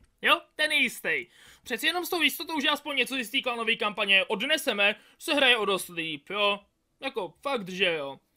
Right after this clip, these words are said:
No a ode mě to z dnešního videa bude pomalu všechno. Takhle to vypadalo, jedenáctý den se povedl. Zabojovali jsme a bylo to velmi dobrý, velmi dobrý.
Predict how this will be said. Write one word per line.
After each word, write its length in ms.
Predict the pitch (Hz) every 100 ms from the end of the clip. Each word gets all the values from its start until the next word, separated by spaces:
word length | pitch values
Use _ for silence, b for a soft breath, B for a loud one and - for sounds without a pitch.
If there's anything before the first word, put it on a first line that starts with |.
| b b b b
No 160 | 254 349
a 100 | 311
ode 120 | 302
mě 120 | 302
to 80 | 302
z 20 |
dnešního 300 | 285 285 294
videa 200 | 285 294
bude 120 | 277 285
pomalu 260 | 285 285
všechno. 440 | 277 277 190 139 - _ _ _ _ _
Takhle 260 | 170 214 202
to 80 | 226
vypadalo, 520 | 240 285 277 277 277 _ _
jedenáctý 560 | 180 214 247 254 - 254
den 240 | 240 240
se 200 | 233 240
povedl. 420 | 247 233 190 123 - _ b b b b
Zabojovali 500 | 202 233 311 311 311
jsme 380 | 269 294 294 - -
a 320 | 220 220 214
bylo 160 | 170 233
to 120 | 247
velmi 220 | 233 220
dobrý, 320 | 202 165 143 - _ _ _
velmi 240 | 226 262 220
dobrý. 340 | 180 147